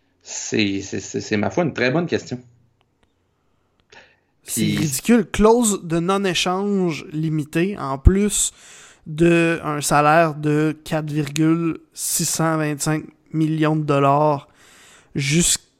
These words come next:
Speaker 2: pas jusqu'à la fin de la saison, pas jusqu'à la fin de l'autre, jusqu'à la fin de deux mille vingt et un deux mille vingt-deux. Il y a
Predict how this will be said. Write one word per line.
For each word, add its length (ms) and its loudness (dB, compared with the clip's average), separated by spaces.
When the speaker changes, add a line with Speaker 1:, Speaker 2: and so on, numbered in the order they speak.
Speaker 2:
pas 120 8
jusqu'à 280 4
la 60 2
fin 100 4
de 40 6
la 100 6
saison, 520 4
pas 140 4
jusqu'à 300 2
la 80 2
fin 160 -4
de 80 -6
l'autre, 360 0
jusqu'à 420 -2
la 80 2
fin 200 -2
de 140 0
deux 600 4
mille 520 2
vingt 360 -2
et 80 2
un 200 0
deux 200 0
mille 260 0
vingt-deux. 680 2
Il 80 -2
y 40 0
a 80 2